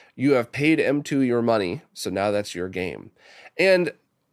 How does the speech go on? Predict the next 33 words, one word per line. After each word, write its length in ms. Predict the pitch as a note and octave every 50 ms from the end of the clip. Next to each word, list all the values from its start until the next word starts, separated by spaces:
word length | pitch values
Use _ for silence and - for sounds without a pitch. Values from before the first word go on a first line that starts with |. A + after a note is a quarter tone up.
| _ _ -
these 280 | D3+ G3 A#3+ C4 -
were 80 | D4 C#4+
only 240 | - F#3+ G3+ G3 F3+
released 400 | D#3 D3+ D3 D3 C3+ - - -
in 80 | -
Japan, 560 | F#2+ E2+ - - C3+ F#3+ G#3 G#2 C2+ A#1+ G#1+ - -
which 180 | - - - -
means 220 | C3+ C3+ C3 C3
people 320 | - - D#3 C#3 - B2+
around 220 | B2 A#2+ A#2+ A#2+ A#2
the 60 | G#2
world 320 | A2 C3+ D3+ C#3+ A#2+ A2
had 220 | A#2 G#2 F#2 G2 -
to 120 | - F2 D#2
pay 480 | - _ - - - A2+ A#2 A2+ - -
extra 340 | - A2 - - - - G2
money 360 | G#2+ C#3 F#3 F#3 A#2 G2+ G2+
and 140 | F#2+ E2+ G2+
jump 220 | G#2 G#2+ F#2+ G#2 -
through 220 | - G#2 G2+ G#2+
hoops 260 | B2+ B2+ A2+ - -
to 180 | - - - -
import 400 | F#3 A3+ G#3+ - E2+ C2 B1 -
them, 240 | - A1+ A1+ - - - - - - -
which 160 | - E3+ D#3
has 320 | - E3+ D#3 C#3+ B2 A2 - -
no 260 | B2 C#3 C#3 A#2 - _ _ _ _ _
basis 360 | - B2+ B2 A#2+ - A#2+ A2
on 280 | A#2 - G#2 A2 G#2+ G#2
any 200 | - A2+ A2+ G2+
legal 360 | G2+ D3 G#3+ A#3 F#3+ C#3 A2
argument. 520 | F2+ F2+ G#2 G2 E2 D2+ F#2 F#2+ E2 -
But 240 | - C3 A#2+ G#2+ -